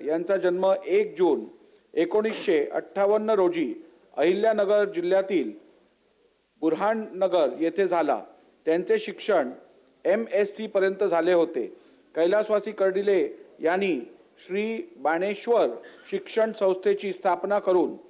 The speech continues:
ग्रामीण भागातील विद्यार्थ्यांना दर्जेदार शिक्षणाची सोय उपलब्ध व्हावी याकरिता म-, महाविद्यालय, माध्यमिक विद्यालय, आश्रमशाळा सुरू केल्या. त्यांनी अहिल्यानगर जिल्हा सहकारी बँकेचे अध्यक्ष म्हणूनही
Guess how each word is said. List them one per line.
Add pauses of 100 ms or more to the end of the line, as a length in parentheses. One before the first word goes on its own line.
(300)
ग्रामीण
भागातील (400)
विद्यार्थ्यांना
दर्जेदार
शिक्षणाची
सोय
उपलब्ध
व्हावी (440)
याकरिता (340)
म-,
महाविद्यालय, (320)
माध्यमिक
विद्यालय, (560)
आश्रमशाळा
सुरू
केल्या. (500)
त्यांनी (100)
अहिल्यानगर
जिल्हा (120)
सहकारी
बँकेचे
अध्यक्ष
म्हणूनही